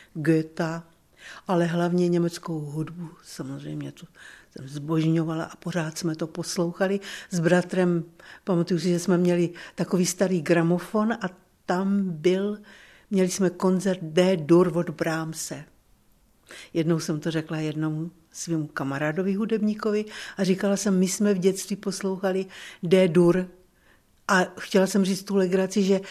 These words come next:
když jsme obraceli desku, tak mělo to končit na tom tónu, tónině a ono to šlo o půl tónu níž na začátku.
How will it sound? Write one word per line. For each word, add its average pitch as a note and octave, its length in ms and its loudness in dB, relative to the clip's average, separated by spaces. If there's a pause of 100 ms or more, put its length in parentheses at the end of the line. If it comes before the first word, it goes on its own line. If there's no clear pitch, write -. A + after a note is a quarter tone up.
(160)
když F3+ 220 0
jsme G3 200 0
obraceli G3 640 0
desku, F#3 380 -2
tak G3 280 -2 (280)
mělo F#3+ 340 2
to G3 140 0
končit G3+ 460 -2
na G#3 140 0
tom G#3 220 2
tónu, A#3 480 4
tónině G3+ 540 2
a - 80 -2
ono F#3 200 0
to G3 120 0
šlo G3 200 0
o F#3+ 120 2
půl G3 200 0
tónu G#3 280 10
níž G3+ 400 8
na F3 100 0
začátku. F#3+ 600 -4